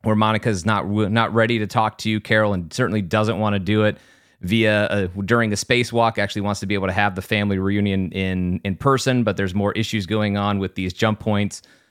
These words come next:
that are radiating, that are ultimately gonna be the, the, the source of the power entanglement and, and all of that stuff. This initial setup of the initial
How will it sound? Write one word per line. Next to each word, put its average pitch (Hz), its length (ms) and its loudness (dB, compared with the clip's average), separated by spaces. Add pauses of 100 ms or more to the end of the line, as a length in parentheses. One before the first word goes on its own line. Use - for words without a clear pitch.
that 101 180 2
are 98 80 2
radiating, 101 760 2
that 90 140 -2
are 95 100 0
ultimately 101 400 -2
gonna 98 240 -2
be 95 280 -2
the, 87 220 -4 (140)
the, 92 300 0 (380)
the 107 80 0
source 117 480 0
of 104 360 0
the 101 420 -2 (220)
power 123 340 0
entanglement 110 760 0
and, 98 200 -2
and 101 120 0
all 104 240 0
of 101 80 -2
that 104 180 0
stuff. 104 300 -2 (920)
This 147 420 0
initial 131 1000 0
setup 104 600 0
of 98 240 -2
the 104 340 -2
initial 113 840 0